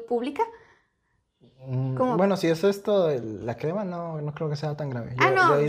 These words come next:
Speaker 2: ido
Speaker 1: me
Speaker 2: a
Speaker 1: refiero a como para que alguien me viera, de que me recetara algo, pues.
Speaker 2: Ok.
Speaker 1: Entonces, mi, mi tía tenía ahí una crema, y dice, "Ponte esta". Es una crema que yo he visto reseñas que no es muy buena, en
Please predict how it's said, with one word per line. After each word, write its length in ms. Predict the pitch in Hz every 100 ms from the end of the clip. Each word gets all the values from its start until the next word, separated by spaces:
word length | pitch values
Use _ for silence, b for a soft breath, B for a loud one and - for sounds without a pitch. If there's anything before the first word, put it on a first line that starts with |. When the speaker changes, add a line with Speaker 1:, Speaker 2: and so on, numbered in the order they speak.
| -
Speaker 2:
ido 40 |
Speaker 1:
me 80 | 294
Speaker 2:
a 100 | 294
Speaker 1:
refiero 260 | 269 285 277
a 380 | 269 208 196 -
como 220 | 240 233
para 120 | 233
que 80 | 240
alguien 440 | 233 233 269 262 240
me 120 | 208
viera, 300 | 220 208 - - _
de 260 | 226 233 -
que 340 | - - - -
me 120 | 233
recetara 420 | 226 240 - 233
algo, 220 | 220 196 -
pues. 240 | - - _ _ _ _ _ _ -
Speaker 2:
Ok. 340 | 143 147 165 185 b b b b b b b b b
Speaker 1:
Entonces, 500 | - 311 294 277 -
mi, 240 | 254 254 254
mi 120 | 254
tía 160 | 254 262
tenía 200 | 277 277
ahí 100 | 277
una 220 | 285 285
crema, 360 | 311 294 302 - - -
y 40 | 320
dice, 140 | -
"Ponte 300 | 262 277 285
esta". 300 | 339 339 330 - b b b b b b -
Es 220 | 233 226
una 140 | 254 240
crema 260 | 247 247
que 180 | 247 220
yo 140 | 208 208
he 80 |
visto 220 | 226 233 247
reseñas 400 | 240 240 220 -
que 100 | 202
no 80 |
es 100 | 143
muy 140 | 240 233
buena, 380 | 247 240 240 -
en 140 | -